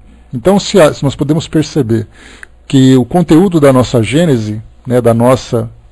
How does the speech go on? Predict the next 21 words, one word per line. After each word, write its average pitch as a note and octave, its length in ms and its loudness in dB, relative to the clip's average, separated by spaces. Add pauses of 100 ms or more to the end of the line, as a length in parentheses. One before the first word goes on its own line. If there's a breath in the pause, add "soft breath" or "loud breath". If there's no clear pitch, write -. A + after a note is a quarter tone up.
é, A#2 100 -4
da, A2+ 220 0
da G#2+ 160 -4
Gênese G#2+ 420 -4 (340 soft breath)
a A#2 60 -10
partir B2 320 -4
da A#2 80 0
visão A2 300 -2
espírita, B2+ 640 -4 (360 loud breath)
ela G3+ 160 2
fala E3+ 280 2
sobre D3+ 280 0
a C#3 60 2
formação D#3 560 -2
do B2 100 -2
mundo, B2 440 -2 (320 soft breath)
da C3 160 4
geologia, C3 880 0
fala C3+ 280 2
da C3+ 120 2
biologia, C3 840 0